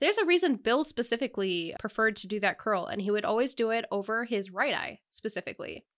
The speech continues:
And it was because when he was four years old, much like one of your co-hosts, he struggled with inner ear problems and had to have a surgery on it, unlike me. But unfortunately,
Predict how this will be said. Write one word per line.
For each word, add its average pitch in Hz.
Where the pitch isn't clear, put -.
And 240
it 247
was 254
because 240
when 208
he 226
was 202
four 240
years 330
old, 220
much 277
like 247
one 254
of 220
your 214
co-hosts, 285
he 247
struggled 208
with 190
inner 190
ear -
problems -
and 202
had 233
to 240
have 202
a 214
surgery 269
on 180
it, 190
unlike 170
me. 170
But 220
unfortunately, 233